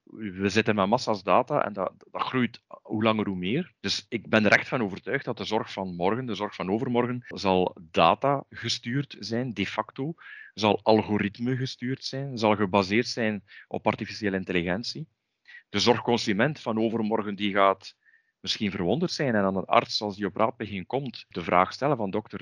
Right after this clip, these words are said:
allee, u gebruikt geen artificiële intelligentie." Tja, ik begin te twijfelen, hè. Als ik zie wetenschappelijke evidentie ontstaat vierentwintig uur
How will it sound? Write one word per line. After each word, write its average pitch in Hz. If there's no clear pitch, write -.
allee, 101
u 104
gebruikt 98
geen 139
artificiële -
intelligentie." 98
Tja, 143
ik 95
begin 95
te 110
twijfelen, 104
hè. -
Als 104
ik 101
zie 147
wetenschappelijke 113
evidentie 101
ontstaat 127
vierentwintig 117
uur 110